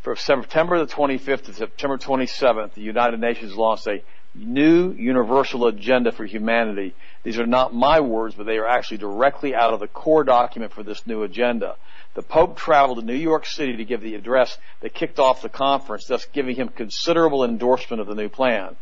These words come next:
Virtually every nation on the entire planet unwillingly signed up for the seventeen goals that are included in this plan, but it, this stunning turn of events made very few international headlines." Paul McGuire goes on to say,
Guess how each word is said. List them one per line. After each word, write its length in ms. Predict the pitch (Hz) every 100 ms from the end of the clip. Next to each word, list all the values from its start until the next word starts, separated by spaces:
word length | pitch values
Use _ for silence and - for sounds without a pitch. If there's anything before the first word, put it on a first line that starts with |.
| - - -
Virtually 340 | 135 120 113
every 320 | 143 151 170
nation 440 | 147 147 147 - 113
on 100 | 107
the 100 | 104
entire 440 | 98 131 139 147
planet 420 | - 139 120 117 113
unwillingly 960 | 117 110 120 - 117 147 160 143 120
signed 440 | 113 - 135 127 123
up 300 | 113 107 - - - -
for 100 | 123
the 100 | 107
seventeen 600 | - 151 147 135 151 131
goals 380 | 117 123 120 117
that 100 | 113
are 100 | 110
included 400 | 104 - 156 135
in 60 |
this 140 | 113 -
plan, 440 | - 107 101 107 - - - -
but 160 | 123 127
it, 280 | 131 117
this 140 | 110 135
stunning 500 | - - 170 180 165
turn 240 | - 151
of 140 | 131 113
events 460 | 104 131 131 -
made 240 | 127 117 104
very 240 | 135 143
few 260 | 139 127 120
international 600 | 127 123 120 110 123 120
headlines." 540 | 160 127 104 101 95 - - -
Paul 280 | - 170 170
McGuire 560 | 131 120 135 165 151 107
goes 160 | 107
on 160 | 110 107
to 80 | -
say, 360 | - 107 104